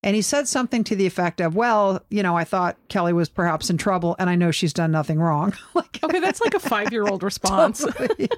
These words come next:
Speaker 1: Anyway, Jason and Kelly were informed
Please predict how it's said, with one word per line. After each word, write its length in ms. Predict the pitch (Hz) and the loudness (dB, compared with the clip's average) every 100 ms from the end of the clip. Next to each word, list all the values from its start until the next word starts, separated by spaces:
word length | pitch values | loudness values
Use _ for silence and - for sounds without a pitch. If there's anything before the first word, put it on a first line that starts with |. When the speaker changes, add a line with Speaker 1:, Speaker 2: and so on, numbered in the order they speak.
| - _ _ _ - | -8 _ _ _ -2
Speaker 1:
Anyway, 440 | 214 208 190 175 | 2 2 4 2
Jason 540 | 147 196 202 240 349 | 0 0 2 0 0
and 160 | 339 320 | 0 0
Kelly 360 | - 180 170 175 | 0 0 2 2
were 180 | 180 | 2
informed 840 | 175 175 - 151 147 151 208 226 | 2 0 0 0 2 2 0 -2